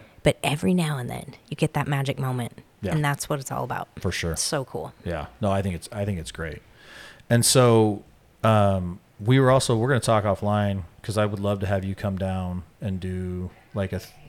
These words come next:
Speaker 2: Saturday or whatever, where we do, hey, we're gonna do some I V stuff. We're gonna do some of that stuff.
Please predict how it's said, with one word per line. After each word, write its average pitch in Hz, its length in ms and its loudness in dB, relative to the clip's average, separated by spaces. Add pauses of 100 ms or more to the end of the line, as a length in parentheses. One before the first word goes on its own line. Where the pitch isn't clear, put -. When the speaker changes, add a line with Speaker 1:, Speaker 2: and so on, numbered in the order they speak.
(200)
Speaker 2:
Saturday 87 400 -6
or - 20 -8
whatever, 101 520 -2
where 95 200 -2
we 98 160 -4
do, 98 420 -2
hey, 123 360 -2
we're 110 140 -2
gonna 110 80 0
do 117 120 0
some 113 140 0
I 104 140 2
V 98 180 -2
stuff. 85 340 -6
We're 104 60 -6
gonna 104 160 0
do 101 220 -4
some 101 200 -2
of 95 60 -2
that 92 260 -6
stuff. 95 320 -6